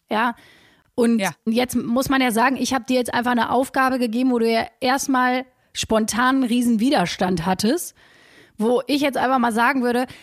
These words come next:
Speaker 1: wenn du nicht einen richtigen Grund hast, warum du das machen willst,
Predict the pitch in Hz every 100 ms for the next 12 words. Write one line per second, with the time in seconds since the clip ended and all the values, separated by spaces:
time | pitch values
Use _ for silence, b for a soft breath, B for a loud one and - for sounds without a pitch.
0 | B 220 247 269 302 285 277 233 277 -
1 | 262 233 214 269 359 - 226 262 - 240
2 | 220 269 269 240 226 220 277 277 196 185
3 | 202 302 - -